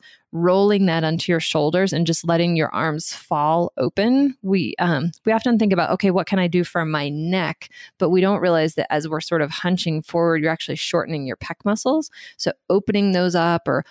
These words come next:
going to a corner of a room and putting your hand on each of the wall and almost doing, like, a little push-up against the wall to, um, to stretch out those areas is, is huge.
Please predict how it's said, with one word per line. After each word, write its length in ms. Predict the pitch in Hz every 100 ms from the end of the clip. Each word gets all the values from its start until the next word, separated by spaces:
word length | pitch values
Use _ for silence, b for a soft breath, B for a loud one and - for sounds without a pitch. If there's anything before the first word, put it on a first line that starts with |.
| b -
going 240 | 190 202
to 120 | - 196
a 60 |
corner 320 | - - 180
of 100 | 180
a 100 | 165
room 380 | 160 165 170 165
and 140 | 151 160
putting 260 | 180 180
your 120 | 170
hand 340 | 151 170 175 165
on 100 | 165
each 220 | 175 -
of 60 | 160
the 100 | 151
wall 260 | 156 156
and 100 | 147
almost 380 | - 165 160 -
doing, 220 | 160 156
like, 160 | 151 143
a 60 |
little 300 | 147 143 107 -
push-up 540 | - 180 - 220 - - B B
against 380 | 196 196 208 -
the 80 | 208
wall 380 | 196 190 226
to, 200 | 226 - 151 -
um, 260 | 160 135 170 -
to 100 | 170
stretch 380 | - - 156 185
out 180 | 185
those 180 | 180 175
areas 540 | 170 156 170 190 208 - B B _ -
is, 320 | 170 165 - _ -
is 160 | 165
huge. 580 | - - 127 85 - -